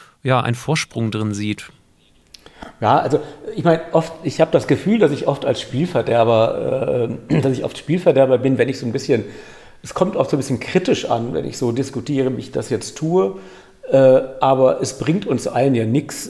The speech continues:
Speaker 2: äh, wenn man tatsächlich übertreibt oder irgendwie das Blaue vom Himmel erzählt. Am Ende bin ich Physikochemiker. Mein Job ist es tatsächlich, äh, zu fragen, was ist denn grundsätzlich machbar? Was ist physikalisch, chemisch machbar?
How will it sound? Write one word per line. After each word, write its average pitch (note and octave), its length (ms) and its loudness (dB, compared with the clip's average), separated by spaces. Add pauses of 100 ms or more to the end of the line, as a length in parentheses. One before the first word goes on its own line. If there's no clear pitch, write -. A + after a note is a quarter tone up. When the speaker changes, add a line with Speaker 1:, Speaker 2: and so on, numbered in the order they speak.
Speaker 2:
äh, B2 480 4
wenn B2+ 180 2
man A#2 520 0
tatsächlich B2+ 640 -4
übertreibt A2+ 760 0
oder A2+ 240 0
irgendwie A#2 180 -4
das A#2 140 -6
Blaue A#2 260 0
vom A2 180 -4
Himmel C3 540 -2 (520)
erzählt. B2 600 2
Am A#2+ 140 -4
Ende C3 180 -2
bin B2 140 0
ich A2+ 120 -4
Physikochemiker. E3 840 0
Mein A2 200 -4
Job - 220 0
ist - 120 -6
es - 100 -8
tatsächlich, B2+ 640 -2 (400)
äh, B2+ 220 2
zu B2 120 -4
fragen, A#2 400 -2
was - 180 -2
ist - 180 -4
denn C3 120 4
grundsätzlich F#3 540 0
machbar? A2+ 720 -2
Was C3 220 -2
ist - 140 -4
physikalisch, G3+ 680 -2
chemisch F3 380 -4
machbar? A3+ 580 -2